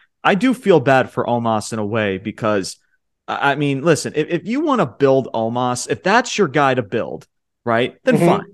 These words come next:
Speaker 1: It's, again, at the end of the day, Brian, it's not my company. You know, if you, if, if they wanna build Omos, okay, make me give a shit about the guy. You put him in
Speaker 2: Yeah.
Speaker 1: a, you put him in all these squash matches,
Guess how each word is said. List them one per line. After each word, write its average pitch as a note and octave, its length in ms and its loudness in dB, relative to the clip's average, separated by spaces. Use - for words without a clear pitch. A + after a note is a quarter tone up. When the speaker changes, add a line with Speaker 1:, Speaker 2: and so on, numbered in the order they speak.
Speaker 1:
It's, E3 300 0
again, F3+ 360 0
at F3 100 -2
the G3 100 -2
end G3 120 2
of F#3 80 0
the - 40 0
day, F3+ 80 6
Brian, E3 220 0
it's D#3+ 140 -4
not F3 140 -4
my E3 100 -2
company. D#3 580 -2
You D#3 120 -2
know, D3+ 180 4
if C#3+ 160 0
you, G3 140 0
if, F3 180 0
if E3 160 -4
they G3 220 2
wanna F#3 320 -4
build D#3 340 -2
Omos, C#3+ 460 -2
okay, B2 380 -4
make G3+ 440 -2
me F4 160 -2
give G#3 360 2
a F#3 80 4
shit - 460 -4
about A2 380 -2
the A#2 60 -6
guy. F#2+ 400 -2
You G#3+ 140 0
put D4+ 260 0
him D#4 60 10
in - 40 10
Speaker 2:
Yeah. G4+ 220 8
Speaker 1:
a, - 100 -16
you G#3 160 0
put D4+ 220 -4
him E4+ 100 -2
in D4 80 -2
all C4 160 0
these A#3 240 -6
squash A#3+ 640 -2
matches, C3+ 580 -2